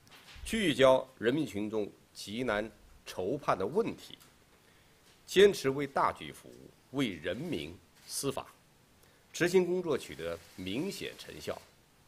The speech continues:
二零二二年，全国法院执结九百一十七万多件执行案件，执行到位金额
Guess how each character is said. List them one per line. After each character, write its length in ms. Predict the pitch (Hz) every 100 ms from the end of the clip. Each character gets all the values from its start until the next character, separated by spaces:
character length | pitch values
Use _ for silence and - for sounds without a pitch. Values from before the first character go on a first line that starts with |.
| _ _ _ - - - - _ _ - - - - _ _ _ -
二 160 | 190
零 120 | 175 180
二 80 |
二 200 | 170 165
年， 280 | 104 76 85 - - - - - -
全 340 | - 139 202
国 80 | 190
法 220 | 180 82
院 180 | 101 117 -
执 200 | - 120
结 280 | 120 127 - - -
九 240 | - 143
百 320 | 151 92 80 - -
一 100 | 170
十 160 | 147
七 380 | 135 - - 214
万 180 | 220 170 - - -
多 140 | 101
件 200 | 98 98 - - - - - - - - - - - - -
执 140 | 123
行 120 | 113
案 160 | 117 85
件， 220 | 87 92 - _ _ _ - - _ - - -
执 140 | 156
行 200 | 160 180
到 160 | 175 175
位 140 | 139
金 300 | 131 139 151
额 340 | 120 82 95